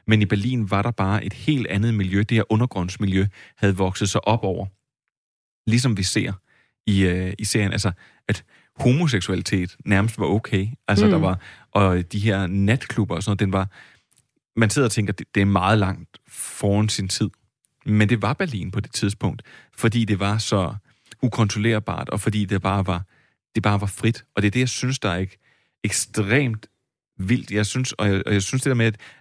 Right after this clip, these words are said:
Speaker 1: at etablere en karakter i starten, og så, øh, vende tilbage til dem, det er ligesom at få,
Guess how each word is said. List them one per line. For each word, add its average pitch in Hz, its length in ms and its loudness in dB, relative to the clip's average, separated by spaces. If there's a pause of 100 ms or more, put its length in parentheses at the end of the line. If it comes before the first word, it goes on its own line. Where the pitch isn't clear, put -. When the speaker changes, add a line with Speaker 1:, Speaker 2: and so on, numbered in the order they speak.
Speaker 1:
at 110 100 0
etablere 113 500 0
en 107 60 -2
karakter 110 600 -4 (180)
i 110 60 0
starten, 135 500 -2 (760)
og 107 80 2
så, 117 300 2
øh, 92 200 0
vende 95 160 0
tilbage 101 320 0
til 110 180 -2
dem, 117 100 -6 (440)
det 120 60 2
er 110 40 2
ligesom 127 220 2
at 101 60 0
få, - 120 -12